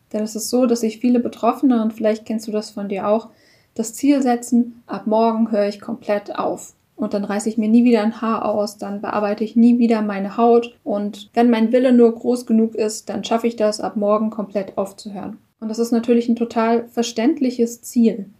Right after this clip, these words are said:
Das Problem mit diesem Ziel oder mit diesem Ansatz ist nur, dass es ein sehr, sehr großes Ziel ist. Und dass es sehr problematisch ist bei einem Verhalten wie Haare ausreißen und Skinpicking,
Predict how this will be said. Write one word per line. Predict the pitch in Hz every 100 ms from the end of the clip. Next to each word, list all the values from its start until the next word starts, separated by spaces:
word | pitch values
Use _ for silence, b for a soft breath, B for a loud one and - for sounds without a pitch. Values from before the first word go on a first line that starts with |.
| _ _ _ -
Das | 220
Problem | - 226 226 285 320
mit | 277
diesem | 247 226 214 -
Ziel | - 254 262
oder | 214 214
mit | 214 214
diesem | 220 220
Ansatz | - 233 254 254 254
ist | 226 -
nur, | 220 220 220 B B
dass | - 208
es | - 226
ein | 202
sehr, | 214 226 226 220
sehr | 214 202 214
großes | 208 220 220 214 -
Ziel | - 190 -
ist. | - - _ _ _ _ 220
Und |
dass | 208 214
es | -
sehr | 226
problematisch | 233 233 226 208 208 262 240 -
ist | 214 -
bei | 196
einem | 196
Verhalten | 202 202 208 214 226 208 214
wie | 202 202 202
Haare | - 240 262
ausreißen | 233 226 - 208 214 196
und | 196
Skinpicking, | - 240 247 247 226 214 220